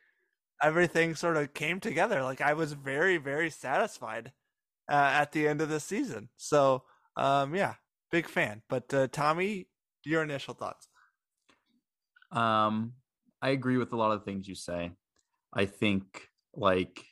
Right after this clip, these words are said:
Speaker 2: probably anyone else who watches this, um, you're gonna feel maybe two, two ways about this. One, this is a,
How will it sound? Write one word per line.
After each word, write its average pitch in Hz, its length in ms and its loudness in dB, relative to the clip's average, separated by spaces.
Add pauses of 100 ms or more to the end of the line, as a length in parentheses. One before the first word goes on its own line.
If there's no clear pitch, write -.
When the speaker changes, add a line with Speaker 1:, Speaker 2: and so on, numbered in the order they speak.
(840)
Speaker 2:
probably 131 480 4
anyone 113 360 2
else 104 220 0
who 98 140 -6
watches 90 460 -4
this, - 420 -6 (600)
um, 92 300 4
you're 98 100 4
gonna 98 140 0
feel 92 640 -2 (460)
maybe 104 240 0
two, 110 600 4
two 127 180 2
ways 95 240 2
about 85 220 -6
this. 85 200 -8
One, 107 320 4
this 101 180 0
is 90 120 -4
a, 90 320 2